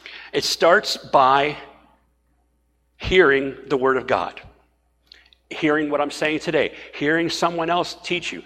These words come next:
hearing someone read the Bible to you, he-, reading or hearing the Bible read to you, or reading the Bible and hearing yourself reading it in that voice in your head. That leads you to faith.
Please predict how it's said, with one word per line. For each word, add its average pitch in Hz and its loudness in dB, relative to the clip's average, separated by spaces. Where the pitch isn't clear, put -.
hearing 175 -4
someone 160 -4
read 156 -6
the 165 -10
Bible 175 0
to - -10
you, 80 -14
he-, - -10
reading 190 -2
or 131 -2
hearing 214 -2
the 165 0
Bible 160 4
read 190 2
to - -6
you, 90 -8
or 175 2
reading 208 -4
the 202 -2
Bible 170 4
and 160 -6
hearing 190 2
yourself 151 0
reading 175 -2
it 135 2
in 139 -6
that 139 -4
voice 175 0
in 170 -2
your 170 -6
head. 254 -2
That 156 4
leads 220 -4
you 220 -6
to - -8
faith. - -2